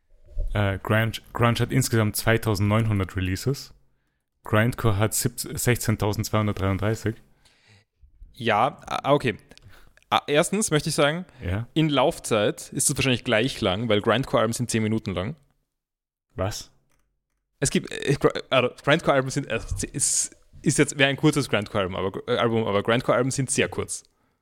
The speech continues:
Speaker 1: Ich hab jetzt gerade bei Top Ranked Albums auf das erste geklickt und das ist sechsundneunzig Minuten.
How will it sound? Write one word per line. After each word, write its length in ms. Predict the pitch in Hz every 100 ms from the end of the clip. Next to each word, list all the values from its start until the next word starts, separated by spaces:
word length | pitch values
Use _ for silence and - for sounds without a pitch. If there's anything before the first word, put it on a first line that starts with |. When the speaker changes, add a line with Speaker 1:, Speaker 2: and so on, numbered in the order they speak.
| _ _ _ _
Speaker 1:
Ich 440 | 135 127 - - 95
hab 240 | 110 -
jetzt 160 | 107 -
gerade 180 | 110 104
bei 140 | 104
Top 340 | - 170 165
Ranked 240 | 131 131 131
Albums 380 | 139 139 113 123
auf 100 | -
das 200 | 82 -
erste 340 | 131 143 -
geklickt 420 | 107 - 123 120
und 280 | - 90 87
das 180 | 82 -
ist 240 | 82 - _ _
sechsundneunzig 560 | - 160 139 131 123
Minuten. 260 | 117 104 -